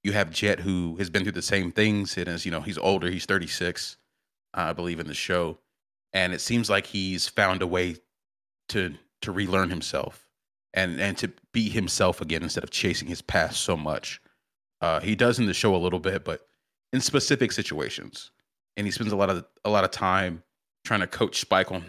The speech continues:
how not to go to the past. Um, he even says to, uh, to Spike at one point in the show, you know, "Men only think about the, the past right before their death, as if they're searching for, you know, frantically for proof that they were alive." And he said,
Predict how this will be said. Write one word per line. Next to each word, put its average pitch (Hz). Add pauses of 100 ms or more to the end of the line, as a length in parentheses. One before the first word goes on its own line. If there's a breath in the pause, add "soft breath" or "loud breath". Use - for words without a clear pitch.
how 104
not 92
to 87
go 87
to -
the 98
past. - (580)
Um, 90 (840)
he 113
even 101
says 95
to, 95 (960)
uh, 92
to -
Spike -
at 67
one 95
point 87
in 90
the 87
show, 82
you 85
know, 82
"Men 104
only 104
think 101
about 90
the, 90 (260)
the -
past 101
right 95
before 98
their 90
death, 87
as 110
if 117
they're 104
searching 101
for, 85
you 98
know, 90
frantically - (580)
for 101
proof -
that 87
they 90
were 85
alive." 87
And 90
he 110
said, 90